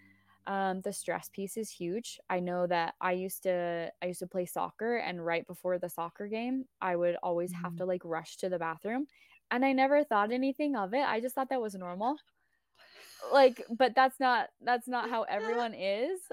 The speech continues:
Speaker 1: I just would always, like, get the ner-, I would get nervous and, like, you know, before giving, like, a speech or, yeah, before my soccer games, I would, I would have to poop because your nervous system is like, "Okay, we're stressed. Like, let's get rid of,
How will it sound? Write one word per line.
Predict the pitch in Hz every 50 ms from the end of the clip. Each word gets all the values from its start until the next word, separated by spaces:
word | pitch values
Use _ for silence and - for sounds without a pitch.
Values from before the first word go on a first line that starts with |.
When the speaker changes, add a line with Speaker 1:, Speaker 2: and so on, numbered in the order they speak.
| - -
Speaker 1:
I | 196 202 202
just | 202 214 233 233 -
would | 240 220 202
always, | - 180 185 185 196 202 208 208
like, | 214 196 190 190
get | 214 190 -
the | 196 196
ner-, | 190 180 175 175 185 196 214 226 - - -
I | 190 190
would | 185 185
get | 180 180 -
nervous | 175 175 165 165 170 180 214 285 359 339 - - -
and, | - 190
like, | 185 175 170 170 - _ _ _ _ _ _ _ _ _ _ _ _ _ _ _ _ -
you | 190 180
know, | 165 160 175 202 - _ _ _ _
before | 208 190 190 185 185
giving, | 190 180 - 185 180 185 180 180
like, | 180 180 175 -
a | 180
speech | - - - 170 185 - -
or, | 190 180
yeah, | 180 180 175 175
before | - 165 - - 170 170
my | 170 170
soccer | 170 - 180 175 - - 202 196
games, | 220 233 247 240 214
I | 185 180
would, | 175 175 180 185 190 _ _ _ -
I | - 185
would | 185 185
have | 185 190 185 -
to | - 220
poop | - - 202 220 - - _ _
because | - 226 226 226 208 202
your | 208 196
nervous | 190 190 190 185 196 196
system | - 202 190 - 208 202
is | 190 190
like, | 190 185 185 -
"Okay, | 180 185 202 185 190 190
we're | 180 190 185
stressed. | - - - 180 165 170 214 233 - -
Like, | 190 180 175 - - _ _ _ _ _ _ _ -
let's | 190 202 196 -
get | 180 202 - 147
rid | 175 175 175
of, | 175 175 170 170